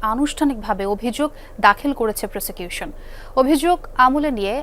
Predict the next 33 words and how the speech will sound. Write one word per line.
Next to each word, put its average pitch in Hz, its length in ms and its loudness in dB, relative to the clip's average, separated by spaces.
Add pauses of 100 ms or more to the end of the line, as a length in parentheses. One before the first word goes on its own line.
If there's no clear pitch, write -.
আট 220 200 4
আসামিকে 262 560 -2
আগামী 214 380 2
তিন 247 160 0
জুন 339 300 -2 (260)
ট্রাইব্যুনালে 254 680 2 (100)
হাজির 247 260 4
করার 226 240 2
নির্দেশ 214 480 -2
দেওয়া 190 200 0
হয়েছে। 185 340 -8 (440)
এর 254 120 4
মাধ্যমে 269 420 2
জুলাই 254 420 4
গণহত্যার 214 600 0
ঘটনায় 277 460 0 (160)
প্রথম 285 360 2
কোনো 254 200 -2
মামলার 220 460 2
বিচার 233 380 -4
কাজ 180 300 -2 (240)
শুরু 311 240 2
হলো 277 180 2
বলে 233 200 2
জানিয়েছেন 202 500 -4
প্রসিকিউটর 254 640 -4 (360)
গাজী 233 360 4
এম 262 260 2
এইচ - 400 -2
তামিম। 190 380 -4 (200)
এর 214 140 0
আগে 208 280 2
চানখারপুলে 240 840 -2